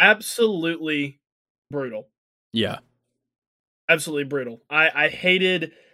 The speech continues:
Speaker 1: watching him cry. I hated listening to him, like, you know, still talk about how promising this Rangers team is and how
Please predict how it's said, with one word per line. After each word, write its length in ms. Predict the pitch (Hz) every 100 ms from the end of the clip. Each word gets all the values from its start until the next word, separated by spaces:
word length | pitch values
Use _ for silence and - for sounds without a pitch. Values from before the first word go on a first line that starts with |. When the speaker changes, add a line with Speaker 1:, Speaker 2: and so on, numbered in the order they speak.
| _ _ _ -
Speaker 1:
watching 300 | 175 175 165
him 140 | 147
cry. 540 | 139 - 175 170 175 175 _ -
I 100 | 160
hated 520 | 156 175 165 156 147 165
listening 520 | 175 180 185 170 156
to 60 |
him, 300 | 151 165 160
like, 340 | 156 151 143 139
you 100 | 170
know, 320 | 156 147 135 _ _ _
still 420 | - - 247 247
talk 360 | 190 - 185 185
about 320 | 175 156 131
how 160 | 165 151
promising 840 | - - 180 175 180 - 156 131
this 200 | 139 147
Rangers 520 | 143 147 160 151 147 -
team 220 | 160 147
is 380 | 147 151 139 139
and 160 | 147
how 400 | 151 156 143 139